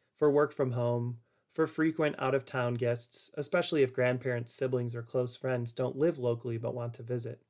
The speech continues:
or if there's a likelihood of multi-generational living down the line. I get uneasy when those bedrooms sit empty and unused much of the time. On a similar note, it feels silly to me when bonus rooms, basement spaces, et cetera,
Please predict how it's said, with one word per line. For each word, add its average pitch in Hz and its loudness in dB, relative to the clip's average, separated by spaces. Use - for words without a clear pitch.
or 202 6
if 190 2
there's 165 6
a 156 4
likelihood 135 2
of 123 0
multi-generational 123 -2
living 117 -2
down 113 -8
the 110 -10
line. 110 -12
I 170 2
get 208 4
uneasy 151 2
when 123 0
those 123 0
bedrooms 120 0
sit - 0
empty 131 -2
and 120 -2
unused 127 -2
much 117 -6
of 113 -8
the 117 -6
time. 113 -10
On 156 4
a 151 2
similar 180 2
note, 131 2
it 127 -4
feels 156 0
silly 165 2
to 135 -6
me 123 0
when 120 -2
bonus 151 0
rooms, 113 -4
basement 147 -2
spaces, 123 -4
et 127 -10
cetera, 117 -2